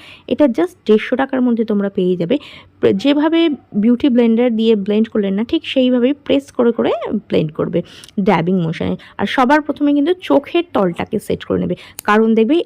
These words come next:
এখান দিয়েই কিন্তু সবার আগে ক্রিজ এরিয়া, ক্রিজ লাইন পড়ে। তো চোখের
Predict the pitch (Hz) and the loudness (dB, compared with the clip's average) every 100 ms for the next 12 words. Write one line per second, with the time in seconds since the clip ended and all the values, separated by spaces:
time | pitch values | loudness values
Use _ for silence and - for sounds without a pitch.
0 | - 226 - 269 262 262 277 269 240 269 | 0 0 0 0 2 2 0 0 -2 -2
1 | - 190 190 208 285 _ - 254 262 277 | -4 -2 0 -2 -4 _ -4 0 2 0
2 | 277 226 220 220 214 - 262 269 240 208 | 0 2 2 0 -2 -2 0 0 -2 -2
3 | 175 196 202 175 254 - - - - - | 0 -2 0 0 -2 -4 -20 -20 -4 0
4 | 240 254 240 339 | 2 0 -2 0